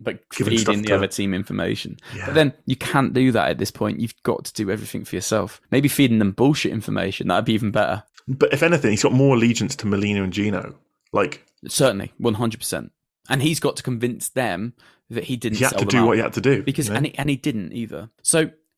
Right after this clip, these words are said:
Speaker 1: I didn't think I'd ever find myself saying this. <laughs>
Speaker 2: I was gonna th-, thought you were gonna say some mad word then.
Speaker 1: <laughs>
Speaker 2: Ollivander, whatever it's called. No, that's the bloke who just sells wands.
Speaker 1: He's, he's,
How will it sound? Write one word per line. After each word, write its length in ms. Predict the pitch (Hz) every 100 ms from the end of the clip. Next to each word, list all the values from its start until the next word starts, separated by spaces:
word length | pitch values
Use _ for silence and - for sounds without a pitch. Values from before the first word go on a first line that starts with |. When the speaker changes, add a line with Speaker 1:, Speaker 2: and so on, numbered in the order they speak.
| _ _
Speaker 1:
I 80 | 143
didn't 300 | - 190 170
think 240 | - 156
I'd 120 | 147 143
ever 180 | 131
find 260 | 120 135 127
myself 600 | 120 113 - 117 110 - _ _ _
saying 420 | - - 127 104 87
this. 360 | 80 139 - - _
<laughs> 160 | _ -
Speaker 2:
I 60 | - - - - - - -
was 100 | -
gonna 120 | 143
th-, 180 | - 127
thought 120 | - -
you 60 |
were 60 | 127
gonna 120 | 113
say 120 | 110
some 240 | 117 156 175
mad 260 | 196 117
word 300 | 113 113 110
then. 240 | - - 143
Speaker 1:
<laughs> 40 | - - - - - - - _ 139
Speaker 2:
Ollivander, 600 | 123 117 120 117 107 104
whatever 240 | 117 113 113
it's 80 | -
called. 200 | - 147
No, 100 | 123
that's 140 | 135
the 60 | 147
bloke 200 | 143 135
who 80 | 131
just 320 | 127 - -
sells 300 | - 120 110
wands. 480 | 120 135 214 - - -
Speaker 1:
He's, 180 |
he's, 0 | 202